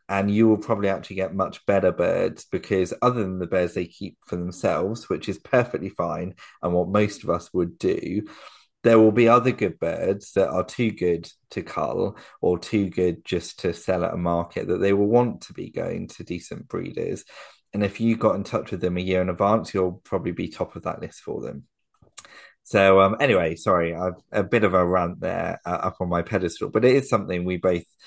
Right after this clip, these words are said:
care a lot about. And, um, there, there was a lot of discussion on, on social media. And I'm sorry if you've had, um, uh, that happen to you where you've gone to someone and, and they've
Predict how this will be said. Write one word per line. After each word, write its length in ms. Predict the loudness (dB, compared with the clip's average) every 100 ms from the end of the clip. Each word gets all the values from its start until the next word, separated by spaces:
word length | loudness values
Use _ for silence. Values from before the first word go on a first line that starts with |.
| -20 -20 -10
care 280 | 0 4
a 100 | 6
lot 100 | 4
about. 500 | 2 0 0 0 -2
And, 380 | -4 -4 -6 -2
um, 360 | 0 0 -2 -2
there, 240 | 0 0
there 160 | 2 4
was 140 | 4
a 60 | 4
lot 200 | 2 2
of 80 | -2
discussion 520 | -8 -6 -6 -4 -2
on, 340 | -2 -2 -8 -12 -20 -20 -14 0
on 440 | 4 4 2 -4
social 380 | -4 -2 -2 -2
media. 640 | -4 -4 -4 -4 -4 -6 -6
And 300 | -4 -2 -2
I'm 160 | -4 -6
sorry 400 | 2 4 4 2
if 160 | -2
you've 200 | -10 -8
had, 320 | -2 -2 -2 -8 _ -20 -20 _
um, 720 | -2 0 2 0 -4 -4 -6 -12 -16
uh, 200 | -12 -10
that 260 | -2 -2 0
happen 320 | -4 -2 -6
to 140 | -4
you 120 | 0 2
where 100 | 2
you've 160 | 0
gone 240 | 0 0 -2
to 80 |
someone 340 | -6 -4 -2 -2
and, 220 | -4 -6 -6
and 140 | -4
they've 320 | -2 -2 -4